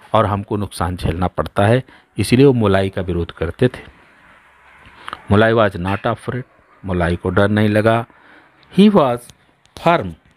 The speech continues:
in his resolve to create and protect a green cover for the land, मोलाई डरे नहीं। He was firm his resolve to create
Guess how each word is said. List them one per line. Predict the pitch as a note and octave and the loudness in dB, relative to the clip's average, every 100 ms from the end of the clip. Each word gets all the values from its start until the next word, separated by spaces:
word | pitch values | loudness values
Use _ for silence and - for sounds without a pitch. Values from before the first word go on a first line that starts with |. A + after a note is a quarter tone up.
| _ - _ - | _ -20 _ -8
in | D#3+ F3 C3+ | -2 0 2
his | C#3+ G2 | 0 2
resolve | F2+ E2+ A2+ A#2+ B2+ - - | 0 2 4 4 2 -4 -12
to | G#2+ - | -14 -10
create | F2 G#2 A#2 A#2+ _ _ _ _ _ | -4 0 0 0 _ _ _ _ _
and | A2 A2 - - | 0 0 -2 -6
protect | G#2 - E3 - - | -6 -2 -4 -4 -8
a | G2 - | -8 -2
green | G#2 B2+ C3+ B2 _ _ _ - | 0 2 0 -6 _ _ _ -4
cover | C3 B2+ F#2+ D#2+ _ _ _ _ - | 0 2 0 -4 _ _ _ _ -10
for | F2+ D#2+ | -8 -2
the | A2 D4 - _ _ F2+ | 0 0 -4 _ _ -8
land, | D#2+ D2+ - _ _ _ _ _ _ - _ _ _ _ _ _ | -8 -8 -14 _ _ _ _ _ _ -20 _ _ _ _ _ _
मोलाई | G2+ G2+ G2+ | 0 0 0
डरे | G2+ A2 | 0 0
नहीं। | A#2 A2+ B2+ - - - - - _ _ - | 0 -2 -4 -8 -18 -20 -20 -20 _ _ 2
He | D#3 | 4
was | D#3+ D3+ D#3+ - - | 6 4 0 -4 -4
firm | C3 D#3+ C#3+ A2+ | -2 0 -2 -2
his | C#3 A#2+ F2+ | -2 -4 -6
resolve | F2+ F2 A2+ B2 C#3 - - | -4 -2 2 2 2 -2 -10
to | F#2+ - | -10 -6
create | F#2+ G#2 E2+ | 0 2 0